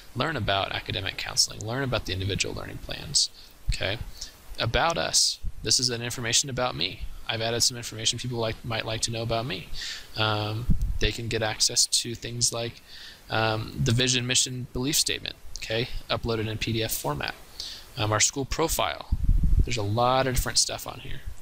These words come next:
So I would encourage you to think through that and kind of build your hierarchy. Some people even will sketch out, okay, not necessarily the pages, but okay, underneath this link, we're gonna have this information.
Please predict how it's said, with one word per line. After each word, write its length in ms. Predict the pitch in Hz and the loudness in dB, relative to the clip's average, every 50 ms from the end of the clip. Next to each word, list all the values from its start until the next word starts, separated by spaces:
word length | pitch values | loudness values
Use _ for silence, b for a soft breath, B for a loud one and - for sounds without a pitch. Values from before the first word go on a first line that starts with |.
| - - - - | -6 -6 -2 2
So 360 | - - - 127 120 117 - B B B B B B B - | 2 2 4 2 0 -4 -6 B B B B B B B 0
I 40 | |
would 100 | 135 147 | 2 2
encourage 280 | 156 151 - - - 175 | 2 2 2 2 2 2
you 60 | 175 151 | 2 2
to 80 | 120 | 0
think 260 | - - 117 117 - | 2 0 -2 -2 -2
through 260 | - - - 113 113 110 | -4 -4 -2 -2 0 2
that 260 | 110 113 107 - - | 2 2 2 0 -2
and 160 | 113 113 - | -4 -4 -4
kind 140 | - 143 151 | -4 -4 -4
of 220 | 156 135 - - | -4 -4 -4 -2
build 260 | - 110 110 127 127 | 0 0 0 2 0
your 120 | 120 107 98 | 0 0 0
hierarchy. 440 | 113 110 110 107 95 98 - 107 101 | -2 -2 -2 -2 -4 -4 -4 0 2
Some 200 | - - 131 123 | 2 2 0 -2
people 280 | 143 143 - 143 135 | -4 -4 -4 -2 -2
even 220 | 127 123 127 120 120 | -2 -2 -2 -2 -2
will 220 | 113 110 110 104 | -2 -2 0 2
sketch 420 | - - - - 127 135 - - | 2 2 2 0 -2 -4 -4 -4
out, 240 | 110 117 123 107 - - | -2 -2 -4 -4 -4 -6
okay, 360 | 113 107 - - 107 107 - B B B B B B B B | -10 -8 -4 -2 -2 -2 -2 B B B B B B B B
not 100 | - 135 | -2 0
necessarily 300 | 135 127 - - 117 107 | 2 2 2 2 0 -4
the 80 | 98 92 | -6 -6
pages, 420 | - - 160 165 143 120 101 98 | -4 -2 -2 0 0 0 0 -2
but 220 | - - 101 82 - | -2 -2 -2 -2 -2
okay, 200 | 104 - 113 104 | -2 -4 -4 -2
underneath 320 | 104 107 104 104 98 - | -2 -2 -2 -4 -4 0
this 200 | - - - - | 2 2 2 2
link, 240 | - 131 123 - - | 2 -2 -6 -8 -8
we're 100 | 120 117 | -6 -6
gonna 120 | 117 107 104 | -6 -4 -4
have 240 | 107 104 104 101 | -2 -2 0 2
this 180 | 104 101 101 - | 2 4 2 2
information. 600 | 101 101 - - 98 90 82 - - - - | 0 -2 -10 -10 -10 -6 -2 -2 -2 -2 -2